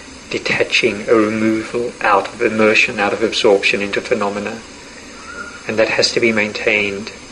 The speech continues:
And there has to be a stilling, a calming down. And it is with that calmness that all things become clear.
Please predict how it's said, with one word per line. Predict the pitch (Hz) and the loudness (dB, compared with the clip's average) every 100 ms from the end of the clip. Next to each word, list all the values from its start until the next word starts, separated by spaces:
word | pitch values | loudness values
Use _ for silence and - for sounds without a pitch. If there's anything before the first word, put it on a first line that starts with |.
| - - - - - - - - - | -20 -20 -20 -20 -18 -20 -20 -16 -2
And | 120 107 104 104 | 0 0 -4 -6
there | - 98 | 0 2
has | 113 | 2
to | - | 2
be | 110 107 | 0 2
a | |
stilling, | 98 - - 113 107 98 101 | 2 2 2 2 2 -4 -6
a | - | -6
calming | - - 107 104 107 104 | -2 2 4 2 0 0
down. | 107 104 107 104 104 - - - - - | 0 2 0 -6 -10 -14 -20 -20 -18 -14
And | - | -6
it | 104 | -2
is | 117 - | -2 2
with | 120 | 2
that | - 110 - | 2 0 0
calmness | 120 113 117 107 92 - - - - - - - - | 0 0 0 0 0 0 -2 -12 -18 -18 -20 -6 2
that | |
all | 110 101 | 4 4
things | - 107 | 0 -6
become | - - 107 107 | -4 -2 -4 -4
clear. | - 107 101 | -4 0 0